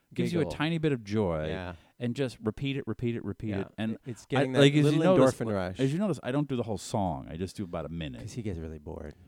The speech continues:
Speaker 1: Well, yeah, that's, that's also true.
Speaker 2: <laughs>
Speaker 1: And then I just, I, I've, I did, like, uh, Helen Reddy's "I Am Woman," um, am woman.
Speaker 2: You did
Speaker 1: And
Speaker 2: the Am Woman?
Speaker 1: Yeah. Oh, you wanna hear that one?
Speaker 2: No, no, no. You, but you said woman?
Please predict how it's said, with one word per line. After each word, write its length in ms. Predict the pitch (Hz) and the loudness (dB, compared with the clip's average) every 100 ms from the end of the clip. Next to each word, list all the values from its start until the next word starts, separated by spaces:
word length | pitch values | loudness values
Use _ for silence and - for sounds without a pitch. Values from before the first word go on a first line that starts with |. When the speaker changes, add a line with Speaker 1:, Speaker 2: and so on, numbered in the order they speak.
| - - | -20 -4
Speaker 1:
Well, 300 | 117 78 - _ _ _ | -2 -2 -8 _ _ _
yeah, 160 | 98 - - | -12 -12 -10
that's, 320 | 85 - - - _ - | -10 -10 -12 -20 _ -10
that's 200 | 82 73 | -10 -8
also 340 | 62 - - _ _ - | -12 -14 -20 _ _ -20
true. 260 | - - - | -12 -12 -12
Speaker 2:
<laughs> 40 | - 269 269 233 - 208 - 156 _ - _ _ _ - | -18 -20 -20 -20 -20 -20 -20 -20 _ -20 _ _ _ -6
Speaker 1:
And 180 | 120 139 | -2 2
then 120 | 139 | 2
I 80 | 170 | 2
just, 240 | 165 - - | 0 -4 -4
I, 140 | 131 139 - | -2 -2 0
I've, 520 | 127 143 - - - _ | 0 0 -4 -20 -20 _
I 180 | 123 143 | 0 0
did, 240 | 131 175 | 2 0
like, 320 | 156 139 - 151 | 2 -2 -2 0
uh, 200 | 139 131 | 0 0
Helen 340 | 139 147 151 | 0 0 0
Reddy's 320 | 143 139 127 | 0 -2 -2
"I 120 | 117 139 | 0 0
Am 160 | 135 | 2
Woman," 360 | 139 151 92 101 - | 2 2 2 -2 0
um, 300 | 120 127 135 | 2 4 0
am 260 | 117 117 | 0 0
woman. 480 | 131 120 80 92 101 - _ _ _ _ - | 2 2 2 -2 -6 -12 _ _ _ _ -6
Speaker 2:
You 80 | 131 | -2
did 80 | 113 | 2
Speaker 1:
And 100 | 160 | 4
Speaker 2:
the 140 | 135 - - | 2 -2 -6
Am 180 | 127 123 | -6 -4
Woman? 320 | 120 185 233 | -6 -6 -6
Speaker 1:
Yeah. 200 | 113 117 - | -4 -4 -6
Oh, 60 | 95 | -6
you 80 | 87 | -4
wanna 140 | 87 | -4
hear 80 | 82 | -4
that 180 | 78 117 | -2 -2
one? 160 | 156 - _ - | -4 -6 _ -8
Speaker 2:
No, 200 | 156 165 | -2 0
no, 140 | 120 | 0
no. 80 | 95 104 | -6 -10
You, 100 | 123 | -4
but 120 | 135 | -2
you 120 | 123 | -2
said 180 | - 131 | -2 -2
woman? 380 | 113 123 190 | -2 -2 -4